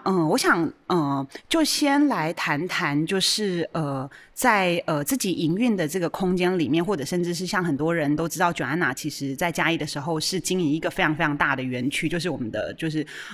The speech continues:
呃，文创园区。那，呃，在经营这样子一些空间或者是园区的这个过程当中哦，就是，呃，为什么会，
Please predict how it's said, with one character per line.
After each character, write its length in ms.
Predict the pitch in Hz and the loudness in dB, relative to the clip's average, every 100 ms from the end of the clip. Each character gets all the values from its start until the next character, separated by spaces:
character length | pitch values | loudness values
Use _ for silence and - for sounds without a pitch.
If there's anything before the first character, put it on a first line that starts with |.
| - | -2
呃， 140 | 165 | 0
文 180 | 139 151 | 2 0
创 200 | 160 185 | 2 2
园 200 | 151 139 | 2 0
区。 460 | 143 - 156 143 147 - - - - | 0 0 0 0 -2 -8 -18 -18 -2
那， 440 | 240 254 233 208 202 - | 4 6 6 6 2 0
呃， 180 | 190 | 0
在 140 | 165 294 | 4 2
经 240 | 294 339 | 4 4
营 120 | 277 226 | 4 4
这 100 | 254 | 2
样 140 | 214 | 2
子 140 | 190 | 0
一 80 | 190 | -2
些 280 | 202 - 196 | -2 0 0
空 240 | 190 214 208 | 0 -2 0
间 220 | 214 202 | 0 0
或 140 | 226 | 0
者 100 | 147 | -2
是 160 | 135 208 | -2 -2
园 240 | 170 135 | 0 0
区 160 | 151 208 | 0 -2
的 120 | 190 | -2
这 100 | 156 | -2
个 100 | 185 | -2
过 200 | 160 190 | 0 0
程 240 | 175 160 151 | 0 0 0
当 260 | 156 160 | 2 0
中 220 | 160 143 | 0 0
哦， 100 | 147 | 0
就 120 | 147 208 | 0 0
是， 280 | - 226 190 - - - | 0 0 -2 -8 -14 -8
呃， 400 | - 196 165 165 - | -2 2 4 2 2
为 120 | 427 | 2
什 160 | 392 196 | 2 2
么 160 | 151 | 2
会， 540 | 151 254 220 185 160 | 0 2 2 4 2